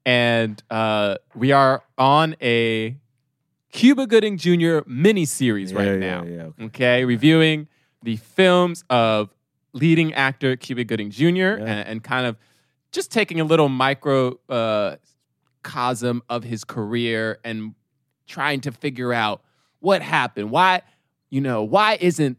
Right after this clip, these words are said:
Speaker 1: this man leading movies today? You know, I think we wanna do this with some other actors as well, but we started with Cuba just 'cause he, he, he started off so high in Boys in the Hood.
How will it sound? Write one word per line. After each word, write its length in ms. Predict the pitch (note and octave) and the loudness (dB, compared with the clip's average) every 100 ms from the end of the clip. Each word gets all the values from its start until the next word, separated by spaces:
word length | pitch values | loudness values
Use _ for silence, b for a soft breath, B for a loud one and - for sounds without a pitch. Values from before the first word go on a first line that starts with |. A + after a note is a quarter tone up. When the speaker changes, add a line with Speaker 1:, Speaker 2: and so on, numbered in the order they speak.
| - | 0
Speaker 1:
this 360 | G3+ D#3 - | 0 2 -4
man 560 | D3 D#3 C#3+ C3 B2 A#2+ _ _ | -4 -2 0 -2 -4 -6 _ _
leading 560 | A2 C3+ D#3 D3+ C#3+ C3 | -4 2 2 2 -4 -2
movies 480 | C3 B2+ A#2+ A#2+ G#2+ | 0 0 -2 -6 -6
today? 800 | - G#2+ G2+ B2 A2 F#2 F2 _ _ _ _ - | -12 -10 -2 0 0 -4 -10 _ _ _ _ -14
You 140 | G#2+ | -12
know, 420 | G2+ G2 G2 G2 | -10 -8 -6 -6
I 200 | G2+ F2 | -8 -8
think 180 | B2+ D#3+ | -6 -2
we 80 | D3+ | 0
wanna 220 | E3+ E3+ | 0 0
do 180 | D3+ D3+ | 0 -2
this 180 | C#3+ B2+ | -2 -2
with 140 | B2 | -8
some 180 | - A#2+ | -6 -4
other 380 | A#2 A2+ A2 - _ _ _ | -2 -4 -6 -10 _ _ _
actors 380 | B2 B2+ - A2 | -2 -2 -4 -10
as 100 | G#2+ | -8
well, 280 | A#2 C3+ B2 | 0 2 2
but 220 | G#2+ G2 _ _ - | 0 -8 _ _ -20
we 60 | B2 | -6
started 240 | D#3+ D3+ | 0 0
with 100 | C3+ | -2
Cuba 180 | C#3+ C3+ | -8 -10
just 140 | C#3 - | -12 -10
'cause 260 | E3 A#2 _ _ _ | -12 -12 _ _ _
he, 160 | _ E3 D3+ | _ -4 -2
he, 240 | C#3+ E3 D3+ | -4 -6 -6
he 120 | F#3 | -6
started 360 | E3+ G#3 G3 F3+ | -2 2 4 2
off 140 | D3+ | 0
so 360 | - - A3 C#4 | -4 -4 4 4
high 320 | F#3+ B2 G#2 | 4 0 0
in 140 | G#2+ | -2
Boys 260 | A2 A2 G#2+ | -4 -4 -4
in 60 | G#2 | -8
the 80 | G2+ | -12
Hood. 300 | F#2+ - | -12 -16